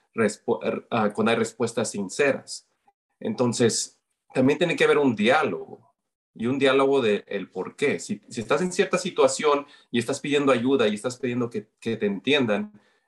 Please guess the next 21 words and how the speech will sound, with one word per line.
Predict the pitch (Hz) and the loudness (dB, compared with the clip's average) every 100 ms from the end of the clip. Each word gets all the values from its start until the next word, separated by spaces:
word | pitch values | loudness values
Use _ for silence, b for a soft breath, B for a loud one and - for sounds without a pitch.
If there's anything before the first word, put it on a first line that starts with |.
| _ | _
ah, | - 110 98 92 90 _ _ _ | -8 -2 0 0 -4 _ _ _
hay | - 127 | 0 2
una | 156 | 2
razón | 131 - - 131 | 0 -2 -8 -6
por | |
la | 117 | -6
que | - | -8
estás | 123 - _ _ | -14 -14 _ _
pidiendo | 127 104 117 139 98 | -10 -4 0 0 0
eso, | 87 92 90 | -4 -8 -6
ya | 107 104 | -4 -2
sea | 107 | -2
que | 98 101 98 98 - | -2 -4 -4 -6 -10
sea | - 113 | -2 2
laboral, | 101 92 98 107 120 135 - b b | 2 2 0 2 2 0 -6 b b
sea | - - 110 104 101 98 | -18 -4 0 2 2 0
de | 92 90 | -2 -8
tu | - | -12
familia, | - 95 127 117 117 113 117 - _ | -8 -2 0 2 0 0 -4 -10 _
sea | - - 110 98 | -20 -4 0 0
económico, | 95 - 98 101 120 117 110 - 113 104 - | -2 -6 -6 -2 0 -2 -6 -4 -4 -4 -8